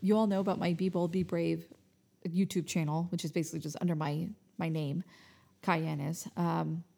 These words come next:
if I also have a website, uh, be, be bold hyphen be brave dot com, and, um, that has all my YouTube videos. But one of my new endeavors with that is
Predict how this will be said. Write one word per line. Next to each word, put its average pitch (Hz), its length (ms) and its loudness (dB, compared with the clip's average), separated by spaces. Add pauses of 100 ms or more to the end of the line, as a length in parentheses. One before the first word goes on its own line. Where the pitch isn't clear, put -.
if 185 120 -2
I 175 100 4
also 170 160 0
have 165 60 0
a 180 40 2
website, 160 480 0 (160)
uh, 156 120 0 (840)
be, 170 120 4 (100)
be 190 120 2
bold 160 460 0
hyphen 165 400 0
be 156 120 -2
brave 151 380 -2 (140)
dot 165 180 -4
com, 170 280 0 (520)
and, 170 580 2
um, 165 460 0
that 160 240 -4
has 170 240 -2
all 165 80 0
my 165 100 0
YouTube 165 280 -2
videos. - 440 -4
But - 260 2
one 190 180 2
of 180 140 2
my 170 180 0
new 170 240 2
endeavors 165 420 0
with 165 180 -2
that 226 480 0
is 170 500 2